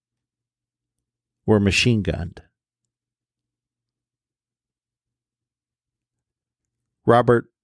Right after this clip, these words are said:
Habrés, the last known survivor of the massacre, just passed away in February of this year. He was aged ninety-seven.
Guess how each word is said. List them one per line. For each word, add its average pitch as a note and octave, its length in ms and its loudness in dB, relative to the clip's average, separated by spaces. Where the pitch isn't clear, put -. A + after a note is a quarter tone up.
Habrés, G2 960 -2
the G2+ 100 0
last G2 280 0
known G2+ 180 0
survivor F#2 440 0
of F2+ 60 2
the F2 80 0
massacre, F2+ 520 -2
just E2+ 260 -4
passed F2+ 300 -2
away F2 180 0
in F2 60 -4
February F2+ 600 0
of G2 120 -4
this G2 240 -2
year. F#2 280 -2
He A#2 120 0
was G2+ 160 2
aged F#2 360 0
ninety-seven. F#2 800 -2